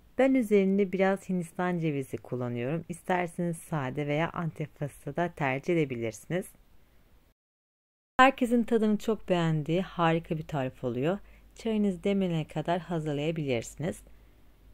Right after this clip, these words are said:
Fırın kullanmadan ocağın üzerinde on on beş dakika içerisinde kekiniz servise hazır. İsterseniz daha kalın bir kek için daha ufak bir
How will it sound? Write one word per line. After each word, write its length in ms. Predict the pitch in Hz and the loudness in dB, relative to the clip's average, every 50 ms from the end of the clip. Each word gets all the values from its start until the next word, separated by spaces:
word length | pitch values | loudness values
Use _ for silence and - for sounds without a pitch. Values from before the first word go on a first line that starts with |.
| - - - - - - | -20 -20 -20 -20 -20 -8
Fırın 280 | - 247 247 247 240 | -2 0 0 0 0
kullanmadan 920 | 226 - - 226 208 196 185 170 160 151 143 139 131 - - 156 180 208 208 - - | -2 -2 -2 0 0 2 0 0 0 -2 -2 -4 -6 -6 -4 -2 -2 -2 -4 -6 -4
ocağın 420 | - 190 185 165 180 170 160 156 151 | -4 -2 -2 0 0 0 0 0 -2
üzerinde 720 | 139 135 139 127 123 117 117 120 127 160 175 196 180 - - - | -4 -4 -4 -4 -2 -2 -4 -6 -2 0 0 0 0 0 -6 -6
on 140 | 190 185 | -4 -2
on 200 | 180 175 165 160 | -2 -2 -2 -2
beş 220 | 151 147 143 - - | -2 -4 -6 -6 -6
dakika 300 | 143 131 - - - 131 | -8 -8 -8 -8 -10 -10
içerisinde 680 | 120 - - 131 117 110 104 - - - 113 107 110 - - | -10 -8 -6 -4 -4 -4 -4 -6 -12 -12 -10 -10 -10 -12 -8
kekiniz 400 | - 180 170 165 - 127 120 120 | -6 -6 -6 -6 -8 -10 -10 -12
servise 720 | - - - 208 202 208 208 196 208 202 - - - 196 185 | -14 -10 -4 -2 0 0 0 0 -2 -4 -4 -2 -2 0 0
hazır. 480 | 175 156 143 117 - - - - - - - - - - - - - - - - - - - - - - - - - - - - - - - - - - - - - - - - - - - - - - - - - - - - - - - | -2 -4 -6 -6 -6 -8 -20 -20 -20 -20 -20 -20 -20 -20 -20 -20 -20 -20 -20 -20 -20 -20 -20 -20 -20 -20 -20 -20 -20 -20 -20 -20 -20 -20 -20 -20 -20 -20 -20 -20 -20 -20 -20 -20 -20 -20 -20 -20 -20 -20 -20 -20 -20 -20 -20 -20 -20 -20 -8
İsterseniz 840 | - 247 - - - 262 262 269 262 262 - 254 247 247 240 208 208 | -8 -8 -8 0 4 4 4 4 4 0 -2 0 0 0 0 2 2
daha 260 | 214 214 226 226 - | 2 4 4 0 0
kalın 300 | - 214 196 185 175 165 | -2 0 0 0 0 -2
bir 80 | 160 - | -4 -4
kek 220 | - 160 - - | -6 -8 -6 -6
için 460 | 127 - - - - 190 202 196 170 | -10 -10 -10 -4 -2 -2 -2 0 -2
daha 240 | 175 180 185 180 - | -2 -2 -2 -2 -4
ufak 480 | - 160 - - 156 147 - - - - | -4 -12 -6 -2 -4 -2 -4 -6 -4 0
bir 180 | 180 208 214 | 0 0 0